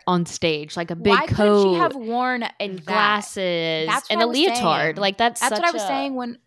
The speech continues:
Speaker 2: during that initial episode, like, the costume didn't have to be a leopard print jumpsuit and an afro. It could have been something way more fun like this.
Speaker 1: Mm-hmm.
Speaker 2: Um, Shangela helps Nia learn how to do the death drop and says the crowd will go <laughs> wild.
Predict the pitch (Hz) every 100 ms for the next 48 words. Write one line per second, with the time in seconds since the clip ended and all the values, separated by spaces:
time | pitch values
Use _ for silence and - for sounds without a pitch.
0 | - 190 233 240 247 220 202 214 220 -
1 | 175 233 262 254 233 220 202 - _ _
2 | _ _ - - 247 254 - 349 294 233
3 | 196 214 214 202 220 220 185 175 180 196
4 | 208 - 214 202 175 180 190 - 165 -
5 | 170 165 - 160 175 160 156 220 240 240
6 | 226 220 196 180 - 185 202 208 185 -
7 | 185 156 147 147 - 135 - - - _
8 | _ - - _ - 196 185 165 120 90
9 | 107 185 _ _ _ _ _ _ _ _
10 | _ _ _ - 196 202 202 185 180 180
11 | - 165 165 160 156 151 - 175 160 156
12 | 170 156 151 143 180 190 - 190 180 185
13 | 165 - 160 - - 170 160 165 165 156
14 | 151 165 202 202 202 202 202